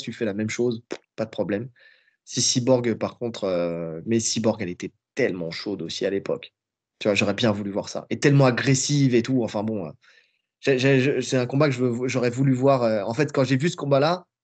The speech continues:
toi, dans ton esprit, tu sais, de fan, tu veux le,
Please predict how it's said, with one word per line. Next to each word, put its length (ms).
toi, 140
dans 120
ton 160
esprit, 420
tu 140
sais, 160
de 100
fan, 320
tu 140
veux 180
le, 400